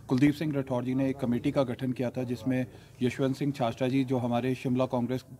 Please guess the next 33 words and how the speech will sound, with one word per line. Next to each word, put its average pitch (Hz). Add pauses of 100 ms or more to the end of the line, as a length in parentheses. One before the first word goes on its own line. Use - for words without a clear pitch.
अ, 117
ग्रामीण 120
के 135
अध्यक्ष 117
हैं, 135 (220)
श्री, 131 (100)
अ, 113 (300)
जितेंद्र 135
चौधरी 127
जी, 127 (420)
जो 131
शहरी 135
के 147
अध्यक्ष 127
हैं, 123 (100)
और 127
साथ 123
में 139
मुझे 131 (160)
सचिव 139
के 160
नाते, 135 (440)
अ, 123
क्योंकि 139
मैं 139
एनएसयूआई 135
का 139
प्रभार 120
भी 139
देख 123
रहा 120
हूँ, 131
तो 151